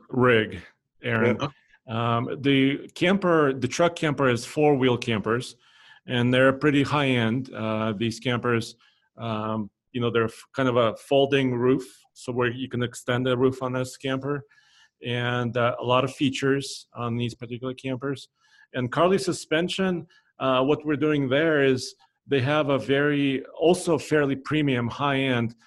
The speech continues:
Speaker 1: not just suspension lift. Uh, we're doing approximately three inch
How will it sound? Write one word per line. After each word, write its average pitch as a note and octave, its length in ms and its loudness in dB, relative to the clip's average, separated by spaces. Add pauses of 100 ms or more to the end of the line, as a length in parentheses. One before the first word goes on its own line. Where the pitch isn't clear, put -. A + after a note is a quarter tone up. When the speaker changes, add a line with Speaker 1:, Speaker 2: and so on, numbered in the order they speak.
(160)
Speaker 1:
not E3 200 2
just E3+ 220 -4
suspension C3 500 -2
lift. A#2+ 540 -2 (600)
Uh, A#2 80 -4
we're B2 140 0
doing B2+ 280 2
approximately B2+ 680 -2
three C3 380 0
inch A#2 420 -4